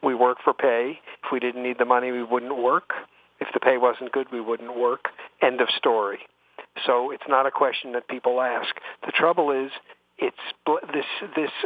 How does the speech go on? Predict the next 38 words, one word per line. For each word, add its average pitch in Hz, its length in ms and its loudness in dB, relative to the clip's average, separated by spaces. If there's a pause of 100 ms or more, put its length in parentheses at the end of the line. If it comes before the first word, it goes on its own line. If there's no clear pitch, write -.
assumption 190 400 2
that 131 160 2
we 135 140 0
all 127 160 6
make 175 360 2
is, 139 240 -2 (400)
is 104 120 -2 (100)
false. 170 300 2 (680)
And 135 140 2
it's - 100 -2
not 170 180 6
just 175 160 0 (100)
false 156 320 4 (120)
for 139 200 2
the, 127 440 -8 (580)
the 123 240 4
sort 139 140 2
of 113 120 2
knowledge 139 520 4
class, 117 460 6
the - 60 2
professionals 123 880 2
who 139 100 2 (100)
want 123 320 6
meaning 123 520 0
and 107 220 2
s-, - 180 -6 (120)
engagement 127 560 4
and 117 180 -2
satisfaction. 123 840 4 (400)
It 151 160 2
seems 190 240 2
to 170 60 6
be 151 140 0 (140)
pretty 175 180 4
much 147 160 4 (160)
true 156 140 4
across 135 380 4